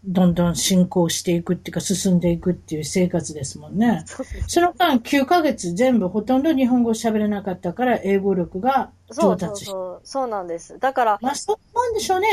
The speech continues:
Speaker 1: 英語ってね。使わなかったら伸びるんですよ。あ、英語じゃない、
Speaker 2: そうね。
Speaker 1: 日本語。
Speaker 2: うん。
Speaker 1: 日本語を使わなかったら英語は伸びるってことですね。
Speaker 2: そうですね。なんか、ラッキーなことにね、ほんと使わないように避けてたわけでもないんですけど、たまたま日本人に本当に出会わなかったんで、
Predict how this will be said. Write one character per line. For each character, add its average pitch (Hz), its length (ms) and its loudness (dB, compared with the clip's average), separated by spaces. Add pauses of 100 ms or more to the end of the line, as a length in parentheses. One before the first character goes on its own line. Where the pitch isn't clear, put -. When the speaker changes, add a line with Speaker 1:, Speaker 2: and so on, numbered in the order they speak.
Speaker 1:
英 349 60 -2
語 359 100 2
っ 349 40 0
て 320 160 -4
ね。 349 300 -2
使 - 180 -4
わ 381 140 4
な 415 140 0
か 381 120 2
っ 370 80 -6
た 415 140 -2
ら 381 140 2
伸 208 160 2
び 208 100 0
る 277 140 -4
ん 392 40 -12
で 415 120 -4
す - 160 -10
よ。 277 100 -12 (360)
あ、 220 100 4
英 226 220 6
語 254 100 4
じ 233 60 4
ゃ 208 40 2
な 185 60 0
い、 - 20 2
Speaker 2:
そ 214 80 4
う 254 40 6
ね。 262 140 4
Speaker 1:
日 247 60 2
本 - 20 -4
語。 240 60 -10 (260)
Speaker 2:
う 208 280 -10
ん。 - 20 -8
Speaker 1:
日 302 120 0
本 392 240 2
語 392 100 -6
を 392 80 -6
使 392 200 -6
わ 392 80 -4
な 392 80 -16
か 349 120 -12
っ - 20 -8 (100)
た 392 80 -8
ら 320 80 -6
英 294 80 -8
語 311 80 -10
は 302 80 -10
伸 202 160 -8
び 220 100 -6
る 311 100 -6
っ - 20 -18
て 302 100 -12
こ 180 100 -16
と - 80 -20
で - 200 -20
す - 100 -20
ね。 214 40 -20
Speaker 2:
そ 294 140 -2
う 269 40 -4
で 175 140 -10
す 165 140 -20
ね。 208 440 -10 (400)
な 330 100 0
ん - 40 -10
か、 196 340 4
ラ 339 140 2
ッ - 40 -20
キ 349 120 -6
ー - 20 -4
な 220 100 -2
こ 196 140 -6
と 196 120 -6
に 180 120 -10
ね、 226 160 -6
ほ 262 100 -6
ん 262 60 -12
と 262 80 -12
使 - 280 0
わ 349 140 4
な 359 160 0
い - 20 0
よ 277 60 0
う 233 40 -4
に 226 60 -6
避 403 180 -2
け 466 100 -2
て 285 100 -8
た 214 140 0
わ 240 100 0
け 247 140 -10
で 196 80 -6
も 180 120 -10
な 226 140 -6
い 233 80 -8
ん 208 40 -16
で 180 80 -14
す - 100 -20
け 170 100 -14
ど、 170 100 -8
た 277 140 -8
ま 294 220 -8
た 330 140 -2
ま 320 120 -2
日 311 80 -8
本 320 240 -6
人 302 160 -6
に 226 60 -6
本 262 220 -8
当 285 100 -4
に 269 160 -6
出 233 120 2
会 269 120 4
わ 294 100 4
な 208 140 -2
か 175 100 -8
っ 170 80 -10
た 170 140 -8
ん 165 100 -18
で、 208 340 -6